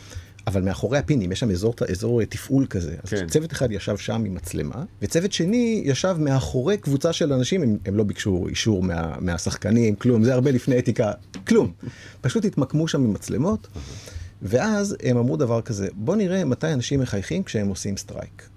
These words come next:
Speaker 1: ברגע שאתה שחקן שניצב מול הפינים, והפלת את כולם, ויש לך סטרייק, בואנה, שיחקת אותה.
Speaker 2: אוקיי.
Speaker 1: זה הרגע שבו אם החיוך שלך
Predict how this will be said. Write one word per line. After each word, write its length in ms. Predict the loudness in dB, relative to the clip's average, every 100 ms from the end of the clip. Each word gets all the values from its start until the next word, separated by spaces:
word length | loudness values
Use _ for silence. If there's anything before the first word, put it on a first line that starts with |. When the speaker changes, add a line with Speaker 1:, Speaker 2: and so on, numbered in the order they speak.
| -2
Speaker 1:
ברגע 260 | -2 0
שאתה 300 | 0 2 0 -2 -10 -16 -16 -10
שחקן 460 | -8 -2 2 2
שניצב 540 | 2 0 0 0 2 4
מול 220 | 4 4
הפינים, 480 | 2 -2 0 2 0 -4
והפלת 760 | -6 -6 -4 -6 -6 -8 -8 -4
את 140 | -6 -6
כולם, 340 | -4 -2 -2
ויש 140 | -4 -6
לך 80 |
סטרייק, 460 | -8 -4 -4 -4 -10 -20 -20 -20 -20 -6
בואנה, 180 | -2 -2
שיחקת 360 | -2 -6 -4 -2
אותה. 240 | -2 -4
Speaker 2:
אוקיי. 200 | -14 -16 -16 -18 -18 -8
Speaker 1:
זה 280 | 0 2 2
הרגע 380 | 2 2 0 -2 -6
שבו 500 | -4 0 2 0 0
אם 220 | 0 2 0 -2
החיוך 1120 | -4 -4 -6 -12 -20 -20 -20 -8 -4 -4 -4
שלך 260 | -10 -10